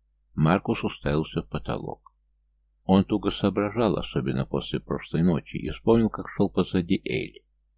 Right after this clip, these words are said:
Планировал идти в гостевые покои, как между ними прошёл электрический заряд. Они набросились друг на друга, как дикари. Все чувства вырвались наружу.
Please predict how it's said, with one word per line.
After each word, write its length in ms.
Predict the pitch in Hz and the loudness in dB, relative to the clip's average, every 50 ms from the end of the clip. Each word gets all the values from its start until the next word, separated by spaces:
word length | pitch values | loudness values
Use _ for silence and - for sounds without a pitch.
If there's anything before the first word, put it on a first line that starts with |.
| _ _ _ _ _ - | _ _ _ _ _ 0
Планировал 500 | 78 85 107 131 135 127 127 123 123 - | 2 4 4 6 4 4 2 0 0 -2
идти 240 | 113 - - - | -4 -2 0 2
в 80 | 110 104 | 2 4
гостевые 500 | 98 104 - - - - 101 101 98 95 | 2 0 -2 0 0 2 2 4 4 2
покои, 520 | - - 82 80 - - - 107 113 113 | 2 2 0 -2 0 0 0 0 0 0
как 260 | - - 90 - - 87 | -2 -4 -4 -2 0 2
между 240 | 85 80 71 78 | 2 2 2 2
ними 240 | 76 82 98 110 117 | 4 4 6 4 4
прошёл 400 | 110 - 107 92 - - 104 - - | 2 0 -2 -2 0 0 0 0 0
электрический 760 | 90 85 73 - - - 78 - - 80 - - - 76 69 | 0 0 0 -2 -2 -4 -4 -2 -4 -6 -4 -2 -4 -4 -2
заряд. 400 | - - - - - 50 - _ _ _ _ _ _ _ _ _ _ _ _ _ _ _ _ _ _ | -2 -6 -6 -6 -6 -8 -10 _ _ _ _ _ _ _ _ _ _ _ _ _ _ _ _ _ _
Они 260 | - 90 95 107 107 110 | 2 4 6 6 6 6
набросились 680 | 113 120 113 113 131 135 123 - - 64 64 64 64 64 | 4 2 2 4 4 4 2 2 0 -4 -4 -4 -4 -4
друг 220 | 67 65 - - | -6 -6 -4 -4
на 100 | 69 65 | -2 0
друга, 280 | 65 71 71 71 71 67 | 0 0 0 -2 -2 -4
как 220 | - 80 80 80 | -2 0 0 2
дикари. 560 | 73 90 - - 104 95 - - - - - _ _ _ _ _ | 2 0 0 0 0 -2 -2 -2 -4 -6 -10 _ _ _ _ _
Все 200 | - - - - | -6 0 0 0
чувства 380 | - - 120 117 - - - 113 | 2 4 2 2 2 2 0 2
вырвались 460 | 101 98 95 90 98 98 90 - - - | 4 4 2 2 2 0 0 -2 -2 -2
наружу. 560 | 87 76 65 - 57 - - - - - | 0 0 0 0 -2 -4 -8 -12 -16 -16